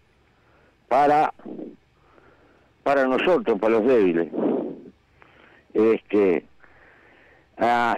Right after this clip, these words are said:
y, y por otro lado, tenemos que considerar, todos los días nos están mostrando las desgracias de la guerra de Ucrania.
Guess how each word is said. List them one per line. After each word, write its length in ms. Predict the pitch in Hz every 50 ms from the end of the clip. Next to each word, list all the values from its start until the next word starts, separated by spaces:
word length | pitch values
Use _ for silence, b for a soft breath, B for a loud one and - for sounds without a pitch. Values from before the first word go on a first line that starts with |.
| -
y, 360 | - - 143 135 135 143 139 135
y 40 |
por 260 | - - - - - 226
otro 320 | 254 247 220 208 202 202
lado, 520 | 202 214 214 214 214 220 233 240 226 175 - - - - - - - - - _
tenemos 340 | - 160 185 208 196 196 170 180
que 100 | 175 147
considerar, 480 | 170 165 147 143 147 147 147 143 123 - _ -
todos 400 | 226 226 226 208 196 196 185 175
los 200 | 170 151 160 180
días 280 | 190 190 185 180 165
nos 160 | 156 160 151
están 480 | - - _ - - 185 175 175 165 160
mostrando 960 | 156 151 151 143 - - - - 160 170 170 165 160 165 160 165 160 160 147 - b b b b b b b
las 140 | 120 123 127
desgracias 680 | 139 135 135 147 175 190 175 - - 165 156 151 151
de 60 | 143
la 100 | 139 135
guerra 320 | 147 165 170 160 160 160
de 120 | 147 139 135
Ucrania. 640 | 123 110 - 147 147 131 117 101 92 85 80 -